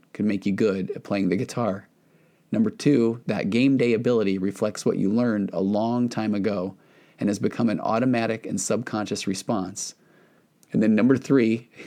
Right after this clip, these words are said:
and I think he's being a little facetious here, he says that as a famous pod star, Tony Overbay, would say, "In the meantime,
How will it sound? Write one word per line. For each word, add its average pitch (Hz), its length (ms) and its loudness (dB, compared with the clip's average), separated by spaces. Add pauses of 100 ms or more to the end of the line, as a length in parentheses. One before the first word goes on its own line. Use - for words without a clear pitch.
(320)
and 98 320 -4
I - 20 -20
think 101 160 -6
he's 95 80 -2
being 95 140 2
a 101 40 2
little 110 120 4
facetious 117 420 0
here, 104 140 4
he 98 40 2
says 98 300 0 (360)
that 120 120 2
as 117 100 4
a 110 80 0
famous 135 380 2
pod 151 380 -2
star, 110 340 -2
Tony 120 300 2
Overbay, 117 360 2
would 92 140 0
say, 92 360 -2 (300)
"In 117 120 4
the 113 40 6
meantime, 151 680 2